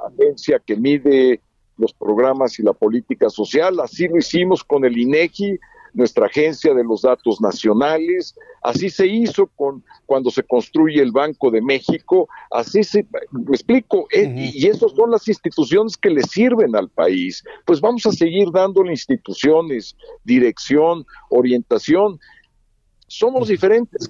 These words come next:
Speaker 1: claro que somos diferentes,
Speaker 2: Sí, sí.
Speaker 1: tenemos nuestros puntos de vista, claro que tenemos puntos de vista. Ah,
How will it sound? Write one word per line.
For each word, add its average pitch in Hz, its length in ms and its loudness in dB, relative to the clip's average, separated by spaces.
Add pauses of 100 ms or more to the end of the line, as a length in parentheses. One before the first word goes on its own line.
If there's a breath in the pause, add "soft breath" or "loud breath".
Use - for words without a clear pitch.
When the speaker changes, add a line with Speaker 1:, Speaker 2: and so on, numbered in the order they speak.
(120)
Speaker 1:
claro 233 320 0
que - 120 -20
somos 156 260 0
diferentes, 110 400 0
Speaker 2:
Sí, 113 140 -6
sí. 123 100 -12
Speaker 1:
tenemos 202 400 2
nuestros 135 320 -6
puntos 180 400 0
de 139 80 2
vista, 214 340 -2 (140)
claro 247 380 -4
que 196 120 -2
tenemos 151 560 -6
puntos 120 300 -6
de 117 60 4
vista. 117 280 -4 (140)
Ah, 175 320 -4